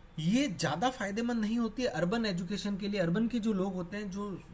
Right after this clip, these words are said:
सोसाइ-, urban society में रहते हैं, शहरों में रहते हैं, उनके लिए फ़ायदेमंद नहीं होती है। इससे जो एजुकेशन है उसका, अ, industrialization हो रहा है, यानी कि जो एजुकेशन है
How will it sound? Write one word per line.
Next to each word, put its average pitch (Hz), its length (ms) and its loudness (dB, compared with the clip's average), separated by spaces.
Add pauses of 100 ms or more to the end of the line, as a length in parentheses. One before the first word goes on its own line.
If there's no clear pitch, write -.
सोसाइ-, 160 280 -2
urban 180 220 2
society 196 360 -2
में 190 120 0
रहते 175 160 -2
हैं, 185 60 -4
शहरों 175 240 0
में 202 120 -4
रहते 175 200 -4
हैं, 190 60 -6
उनके 196 140 -8
लिए 220 100 -6
फ़ायदेमंद 175 480 -4
नहीं 143 160 -4
होती 117 240 -6
है। - 440 -14 (640)
इससे 277 460 0
जो 277 560 0
एजुकेशन 254 640 -2
है 262 140 -4
उसका, 254 320 -4
अ, 151 880 -4
industrialization 220 800 -2
हो 143 160 -2
रहा 127 100 -2
है, 120 120 -4
यानी 190 200 -2
कि 269 180 -2
जो 254 180 -4
एजुकेशन 196 560 -4
है 254 200 -2